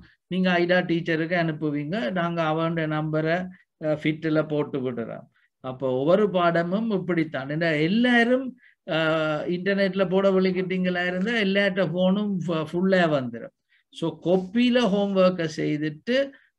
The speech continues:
பாஸ்டர்கிட்ட காட்ட, பாஸ்டர் உ-, நீங்க பிஸியா இருப்பீங்க. நீங்க ஒரு மானிட்டர், எங்களோட வகுப்புல மானிட்டர்ஸ் இருக்கிறதானே, நீங்க ஒரு மானிட்டரை அசைன் பண்ணி, அ, கொஞ்சம் பெரிய பிள்ளையா இருக்கணும், பொறுப்பான பிள்ளை, உங்களோட பிள்ளைகள் மாதிரி ஒரு ஆள்.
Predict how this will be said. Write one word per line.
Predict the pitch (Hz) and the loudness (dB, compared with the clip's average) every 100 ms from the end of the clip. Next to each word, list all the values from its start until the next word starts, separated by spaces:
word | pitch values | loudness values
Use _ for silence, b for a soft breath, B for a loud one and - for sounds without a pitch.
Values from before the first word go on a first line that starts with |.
| _ 165 | _ -4
பாஸ்டர்கிட்ட | 185 190 226 208 196 185 175 156 | -2 -2 0 0 0 0 -4 -4
காட்ட, | 156 151 165 247 | -4 -4 -2 -4
பாஸ்டர் | - - 190 226 185 - 233 294 - B B _ | -4 -2 0 0 -2 -4 -2 -2 -6 B B _
உ-, | - 156 175 | -6 -4 0
நீங்க | 180 233 233 | 0 2 2
பிஸியா | 220 196 185 | 2 2 2
இருப்பீங்க. | 208 196 180 160 160 170 269 | 2 4 4 2 -2 -2 0
நீங்க | 240 226 233 | 2 2 2
ஒரு | 233 233 240 | 2 2 2
மானிட்டர், | 190 208 226 185 151 - | 4 4 2 2 -2 -4
எங்களோட | 143 | -6
வகுப்புல | 160 165 160 190 196 | -2 0 2 2 2
மானிட்டர்ஸ் | 214 185 180 208 190 226 - | 2 2 2 2 4 4 4
இருக்கிறதானே, | 214 214 190 214 208 214 214 214 185 B B - | 0 -2 -2 -2 0 0 0 -2 -6 B B -4
நீங்க | 156 214 240 233 | 2 2 4 2
ஒரு | 214 214 190 | 2 2 2
மானிட்டரை | 165 202 233 226 214 202 | 2 2 2 2 2 2
அசைன் | 170 151 170 156 143 | 2 0 0 0 -2
பண்ணி, | 135 143 226 302 B B 175 | -4 -2 -2 -4 B B -6
அ, | |
கொஞ்சம் | 175 214 220 | -2 0 2
பெரிய | 196 202 220 208 | 2 4 4 4
பிள்ளையா | 190 196 202 | 4 2 4
இருக்கணும், | 190 180 170 170 175 208 | 4 2 0 -2 -2 0
பொறுப்பான | 185 185 185 175 170 156 | 2 2 2 0 0 -2
பிள்ளை, | 151 165 | -2 0
உங்களோட | 185 165 180 185 | 0 0 2 2
பிள்ளைகள் | 185 185 185 175 170 165 | 2 4 4 4 2 0
மாதிரி | 165 156 151 156 147 | -2 -2 -2 0 -2
ஒரு | 143 139 | -2 -2
ஆள். | 185 | -4